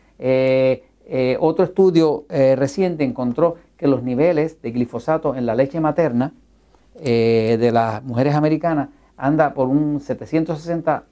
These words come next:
a mil seiscientas veces más de lo que debería ser, eh, de glifosato. Eh, los glifosatos también han sido encontrados en el noventa por ciento de las muestras de soya,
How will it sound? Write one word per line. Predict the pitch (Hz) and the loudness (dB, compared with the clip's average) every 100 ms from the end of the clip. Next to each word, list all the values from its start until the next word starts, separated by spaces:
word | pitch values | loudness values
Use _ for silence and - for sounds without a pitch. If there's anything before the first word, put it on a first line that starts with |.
| _ | _
a | - 151 - - | -4 -4 -4 -6
mil | 120 147 | 0 0
seiscientas | 143 139 151 143 127 | -2 -4 -4 -2 0
veces | 143 131 | -2 -4
más | 117 143 139 - _ _ _ | -2 -2 -2 -10 _ _ _
de | 120 | -2
lo | 110 | 0
que | 104 | -2
debería | 107 107 113 | -2 0 -2
ser, | - 104 - _ _ _ - | -2 -10 -14 _ _ _ -12
eh, | 139 110 107 - | -2 2 2 2
de | 123 | 0
glifosato. | 110 110 107 127 101 - _ _ _ _ | 0 0 -2 -2 -2 -4 _ _ _ _
Eh, | - 123 123 120 120 120 117 - _ 160 | -8 -4 0 2 2 2 0 -4 _ -2
los | 131 | 2
glifosatos | 139 139 131 185 196 190 151 139 | 2 0 -2 0 0 0 -2 -2
también | - 127 147 | -4 0 2
han | 156 | 2
sido | 165 160 | 2 2
encontrados | 156 156 143 165 160 143 | 2 0 0 0 2 2
en | 131 | 0
el | 120 | 0
noventa | 117 120 165 185 185 | -2 -2 -2 -2 -2
por | 160 | -4
ciento | - 175 160 131 | -4 -6 -4 -2
de | 123 | -2
las | 110 | -2
muestras | 110 143 175 - 123 110 | -6 -4 -4 -6 -12 -12
de | 104 | -10
soya, | - 180 135 143 | -2 0 0 -2